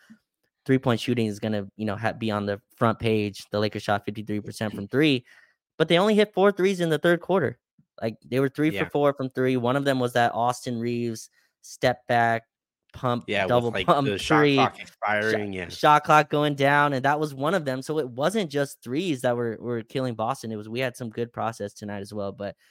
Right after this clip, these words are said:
Speaker 1: overall, yeah, just, just an awesome, awesome win to get in Boston.
Speaker 2: Justin saying that, uh, the,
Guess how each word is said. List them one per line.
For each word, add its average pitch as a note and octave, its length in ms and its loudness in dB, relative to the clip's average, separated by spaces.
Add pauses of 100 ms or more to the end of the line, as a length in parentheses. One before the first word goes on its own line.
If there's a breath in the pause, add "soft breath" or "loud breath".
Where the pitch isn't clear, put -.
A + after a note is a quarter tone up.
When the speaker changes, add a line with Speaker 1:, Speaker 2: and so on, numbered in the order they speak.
(120)
Speaker 1:
overall, A#2 360 2
yeah, G#2+ 180 0
just, G#2 280 -10
just G#2+ 180 -10
an A2 80 -4
awesome, G2+ 380 -4
awesome G2+ 340 -10
win G2+ 240 -14 (220)
to G#2+ 80 -8
get G2+ 160 -6
in G2+ 100 -10
Boston. A2 320 -10
Speaker 2:
Justin C3+ 380 -4
saying C3 460 -6
that, G#2+ 340 -2
uh, G2+ 260 -2
the, G#2+ 160 -8